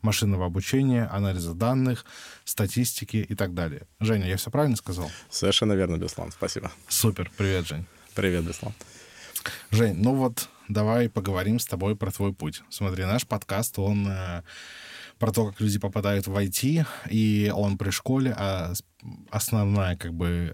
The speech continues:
Speaker 1: специфика нашей школы — анализ данных, машинное обучение, и ты не то, что работаешь там, а ты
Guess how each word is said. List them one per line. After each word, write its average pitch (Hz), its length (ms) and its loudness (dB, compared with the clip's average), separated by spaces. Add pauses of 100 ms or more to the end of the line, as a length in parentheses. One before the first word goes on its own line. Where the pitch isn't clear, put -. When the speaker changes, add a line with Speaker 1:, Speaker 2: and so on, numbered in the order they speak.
Speaker 1:
специфика - 500 -2
нашей 92 160 0
школы — 95 300 -2
анализ 92 320 -2
данных, 92 320 -2
машинное 92 400 0
обучение, 110 500 2
и 101 40 2
ты 113 120 0
не 104 140 6
то, 143 160 2
что - 240 0
работаешь 95 520 -2
там, 90 320 -4
а 85 80 -4
ты 101 200 0